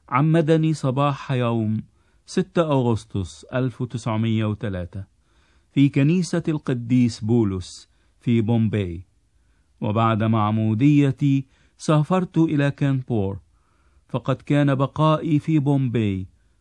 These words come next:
خطراً على حياتي. وجرى في داخلي تغيير رائع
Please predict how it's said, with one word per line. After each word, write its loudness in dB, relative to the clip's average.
خطراً 0
على 0
حياتي. -8
وجرى 2
في 4
داخلي 2
تغيير 2
رائع -4